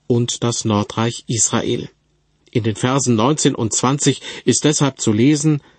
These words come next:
„Was mehr von Jerobeam zu sagen ist, wie er Krieg geführt und regiert hat, siehe, das steht geschrieben in der Chronik der Könige von Israel.“ Die Zeit aber, die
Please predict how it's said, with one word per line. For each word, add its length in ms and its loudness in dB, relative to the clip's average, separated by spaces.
„Was 260 0
mehr 380 4
von 280 -2
Jerobeam 640 4
zu 160 0
sagen 440 2
ist, 320 0
wie 140 0
er 120 0
Krieg 360 0
geführt 500 2
und 220 0
regiert 460 0
hat, 300 -4
siehe, 420 2
das 240 -2
steht 320 0
geschrieben 500 2
in 140 -4
der 120 2
Chronik 640 0
der 100 2
Könige 520 2
von 260 -2
Israel.“ 680 -2
Die 100 -2
Zeit 360 0
aber, 340 0
die 220 0